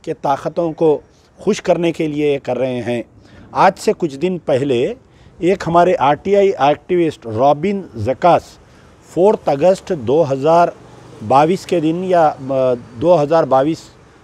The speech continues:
फोर्थ अगस्त के दिन एक आरटीआई डाले थे, Archaeological Survey of India से पूछे थे, "क्या कभी हैदराबाद का नाम भाग्यनगर था क्या?" तो वो आरटीआई में क्लियरली मेंशन है,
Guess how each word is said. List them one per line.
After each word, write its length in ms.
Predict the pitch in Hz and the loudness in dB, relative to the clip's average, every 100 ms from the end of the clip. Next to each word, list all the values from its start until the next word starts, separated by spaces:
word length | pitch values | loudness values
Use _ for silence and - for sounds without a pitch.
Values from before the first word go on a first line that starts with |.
| - | -4
फोर्थ 240 | 156 175 175 | 0 2 2
अगस्त 260 | 160 170 | 0 -2
के 100 | - | -2
दिन 160 | 143 170 | -4 -4
एक 160 | 196 - | -6 0
आरटीआई 520 | 135 156 190 202 196 | 0 2 0 0 2
डाले 280 | 147 135 127 | 2 2 0
थे, 300 | 123 147 - - - _ | -2 -4 -6 -12 -20 _
Archaeological 880 | 143 180 202 - 226 226 196 214 220 | 2 4 4 2 4 4 2 0 -2
Survey 440 | - 185 180 202 196 | 2 0 2 2 0
of 80 | |
India 300 | 180 170 180 | -2 -2 -2
से 160 | 180 180 | 0 -4
पूछे 340 | - 156 160 | -4 -6 -4
थे, 160 | 135 123 - _ - _ _ | -4 -6 -10 _ -20 _ _
"क्या 240 | 190 220 | 4 4
कभी 460 | 214 - 165 202 214 | 4 0 0 0 -2
हैदराबाद 540 | 127 139 165 170 180 180 | -2 -2 0 2 2 0
का 100 | 175 | -2
नाम 280 | 147 165 180 | -2 -4 -4
भाग्यनगर 600 | 120 131 135 165 156 160 | -4 -4 -2 -2 -2 -6
था 260 | - 131 135 | -4 -4 -2
क्या?" 260 | - 147 120 _ _ _ _ _ _ | 2 2 2 _ _ _ _ _ _
तो 280 | 185 208 196 156 | -4 -4 -4 -2
वो 120 | 165 | 2
आरटीआई 540 | 139 147 143 190 196 | 4 4 0 -2 -2
में 140 | 202 202 | -4 -8
क्लियरली 560 | - 135 170 202 214 | -6 -2 2 2 0
मेंशन 380 | 185 170 156 165 | -2 -4 -4 -6
है, 240 | 160 147 | -6 -10